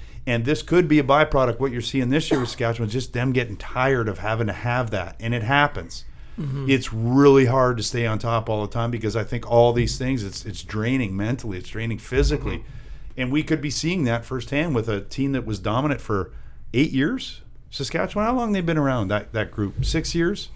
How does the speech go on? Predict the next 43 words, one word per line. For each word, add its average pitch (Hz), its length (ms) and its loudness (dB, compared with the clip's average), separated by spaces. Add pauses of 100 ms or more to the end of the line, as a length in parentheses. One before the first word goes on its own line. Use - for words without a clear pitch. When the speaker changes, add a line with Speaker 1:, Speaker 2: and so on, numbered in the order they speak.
Speaker 2:
I 226 40 -12
Speaker 3:
Their 156 140 2
Speaker 2:
would 196 80 0
Speaker 3:
f-, - 40 -4
Speaker 2:
say 185 120 2
a 170 60 6
Speaker 3:
their 160 80 6
Speaker 2:
good 151 160 4
Speaker 3:
first 131 100 2
Speaker 2:
five 143 260 6
Speaker 3:
was 127 100 -2
Speaker 2:
years, 131 360 2
I 127 80 0
would 127 160 -4
say, 127 260 -4
was 123 460 -8
Speaker 3:
Their 147 100 -2
first 135 320 -4
was 113 100 -6
when 117 140 -2
they 113 100 -4
beat 110 220 -6
us, 104 300 -8
wasn't 110 240 -10
it? 160 60 -12 (580)
In 120 80 -8
the 113 60 -6
final 127 380 -2
in 113 80 -2
Edmonton? 139 360 -2
Speaker 2:
Twenty 160 260 0
fifteen 143 560 -2
was, 135 160 -2
that 160 120 2
was 170 120 0
their 147 100 -2
first 147 240 -2
championship, 135 560 -4
but 147 80 0
Speaker 3:
Yeah. 143 60 4
Speaker 2:
I 139 60 0
feel 185 140 2
like 175 180 0